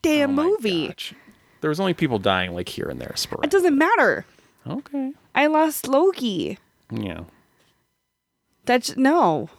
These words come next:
Speaker 2: Okay.
Speaker 1: No, Casey sent me a message. Maybe it was you. I don't remember who it was. Some, one of you sent me a message. "Oh, did you like it?" And I just said no.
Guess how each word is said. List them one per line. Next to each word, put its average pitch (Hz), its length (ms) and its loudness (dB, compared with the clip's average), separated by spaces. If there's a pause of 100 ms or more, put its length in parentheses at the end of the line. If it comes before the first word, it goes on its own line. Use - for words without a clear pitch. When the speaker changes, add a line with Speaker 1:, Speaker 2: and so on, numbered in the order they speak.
(200)
Speaker 2:
Okay. - 140 -20 (420)
Speaker 1:
No, 262 220 2 (320)
Casey 262 400 2
sent 214 240 0
me 196 120 4
a 196 40 4
message. 190 400 0
Maybe 170 180 0
it - 60 -2
was 165 160 -4
you. 165 60 2
I 175 40 2
don't 180 80 2
remember 165 160 -2
who 180 100 0
it 139 60 0
was. 95 200 -4
Some, 240 260 0
one 240 180 2
of 175 140 2
you - 300 -4
sent 208 200 2
me 196 60 0
a 190 40 0
message. 185 420 0
"Oh, 330 100 2
did 311 120 2
you 262 60 2
like 214 280 0
it?" 294 180 2
And 202 100 2
I 175 120 4
just 175 160 -2
said 156 260 -6
no. - 140 -12